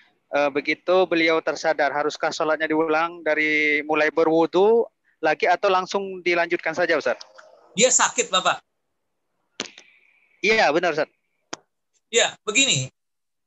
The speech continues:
Speaker 2: Berkaitan tentang ibadah sholat, tentunya kita katakan, ya, eh, syarat wajib daripada ibadah sholat tersebut adalah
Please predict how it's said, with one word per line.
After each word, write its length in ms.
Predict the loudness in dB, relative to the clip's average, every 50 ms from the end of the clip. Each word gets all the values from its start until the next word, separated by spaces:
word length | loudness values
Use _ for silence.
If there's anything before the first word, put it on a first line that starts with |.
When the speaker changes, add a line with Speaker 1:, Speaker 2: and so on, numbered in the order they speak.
| _ _ _ _ _ _ _ -20 -20 _ -20 -20
Speaker 2:
Berkaitan 540 | -20 -8 -4 -2 -2 0 0 0 -2 -2
tentang 340 | -6 -8 -4 -4 -4 -4 -4
ibadah 320 | -8 -4 -2 -2 0 0 0
sholat, 640 | 0 0 0 0 0 0 0 0 0 0 -4 -8 -12 _ _ _ _ _ _ _ _ -16
tentunya 400 | -14 -14 -14 -14 -10 -10 -10 -8
kita 240 | -8 -10 -8 -8 -10
katakan, 880 | -6 -8 -10 -8 _ -12 -12 -12 -8 -4 -4 -4 -4 -4 -8 -12 -14 -16 _ _ _ _ _ _ _ _ _ _ _ _ _ _ _
ya, 320 | -2 -2 -2 -2 -2 -6 -10 -14 _ _ _ _ _ _ _ _ _ _ _ _ _ _ _ -20 _ _ _
eh, 180 | -4 -2 0 2
syarat 540 | 2 2 2 2 0 2 2 0 0 -2 -4 _ _
wajib 480 | 0 0 0 0 -2 -6 -12 -16 -16 -16 _ _
daripada 500 | -10 -10 -10 -12 -10 -10 -10 -8 -8 -12 -12 -12
ibadah 320 | -10 -6 -6 -6 -4 -4
sholat 320 | -6 -6 -4 -6 -8 -10
tersebut 400 | -10 -12 -8 -8 -8 -6 -8 -12 -10 -8
adalah 240 | -6 -4 -4 -4